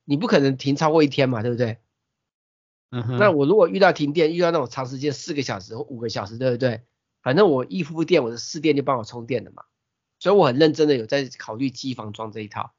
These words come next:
Speaker 1: 因为我假设我花三十万，对不对？我装好以后，对不对？那我的机房我就永远不用担心停电这件事情了，因为我有一天的使用量，而且我也不需要这种太阳能，对我而言，它就是超大型的U P S。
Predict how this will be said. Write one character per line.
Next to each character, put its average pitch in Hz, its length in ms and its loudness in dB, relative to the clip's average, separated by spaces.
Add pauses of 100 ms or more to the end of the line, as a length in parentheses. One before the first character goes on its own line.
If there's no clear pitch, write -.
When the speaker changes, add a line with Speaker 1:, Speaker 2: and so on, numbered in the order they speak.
(540)
Speaker 1:
因 190 100 2
为 214 60 10
我 135 160 4 (380)
假 127 160 -2
设 175 160 6
我 127 60 4
花 147 140 4
三 147 160 2
十 131 140 -8
万， 123 140 -2
对 120 100 -4
不 110 80 -6
对？ 107 320 -6
我 - 140 -10
装 156 200 0
好 135 160 2
以 107 60 -6
后， 117 100 -4
对 117 120 -6
不 104 60 -6
对？ - 220 -12 (400)
那 180 140 0
我 147 80 2
的 123 140 -8
机 156 220 -6
房 127 180 -2
我 104 80 -10
就 120 240 -10
永 127 140 -6
远 131 160 0
不 - 120 -14
用 117 120 -6
担 110 100 -12
心 110 140 -6
停 101 180 -18
电 101 160 -10
这 98 60 -16
件 95 120 -16
事 90 120 -20
情 - 260 -20
了， - 100 -20 (720)
因 165 120 0
为 156 80 4
我 120 100 -2
有 120 160 -4
一 156 80 -8
天 143 240 0
的 131 80 2
使 - 200 -12
用 107 200 -4
量， 104 180 -8 (1900)
而 175 80 -2
且 196 100 6
我 139 160 8
也 120 60 2
不 120 120 -4
需 151 140 2
要 160 100 6
这 151 80 2
种 120 200 -2
太 113 120 0
阳 117 140 0
能， 110 320 -10
对 208 120 4
我 127 140 4
而 123 60 -2
言， 120 280 -4 (260)
它 160 100 -6
就 165 80 -10
是 156 140 -10
超 147 280 -6
大 127 180 2
型 - 220 -12
的 104 80 -16
U 107 180 -14
P 110 260 -20
S。 - 260 -20